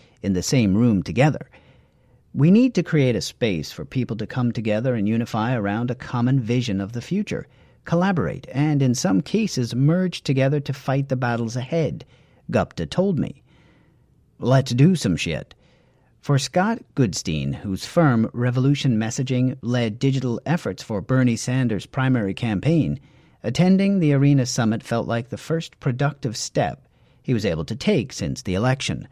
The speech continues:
"I was sick of the D C depression and all the blame gaming and second-day quarterbacking," Goodstein tells me as we sit in the lobby of the Raleigh Hotel. Upstairs,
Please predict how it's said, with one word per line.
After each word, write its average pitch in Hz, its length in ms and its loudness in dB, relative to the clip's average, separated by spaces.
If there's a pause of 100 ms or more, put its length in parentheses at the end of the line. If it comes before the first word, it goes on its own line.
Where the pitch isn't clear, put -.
(680)
"I 143 100 2
was 147 160 4
sick - 380 -2
of 95 140 -6
the 90 120 -2
D 123 280 4
C 127 280 0
depression 117 600 -4
and 76 280 -4
all 110 300 -2
the 120 100 -2
blame 113 460 2
gaming 110 400 0
and 67 160 -4
second-day 110 540 0
quarterbacking," 104 920 -2 (420)
Goodstein 92 540 4
tells 196 380 -2
me 95 140 0
as 92 120 -6
we 131 80 -2
sit - 360 0
in 104 100 -2
the 107 100 0
lobby 113 380 0
of 69 140 -4
the 95 100 -2
Raleigh 82 300 0
Hotel. 101 580 -2 (560)
Upstairs, 131 760 2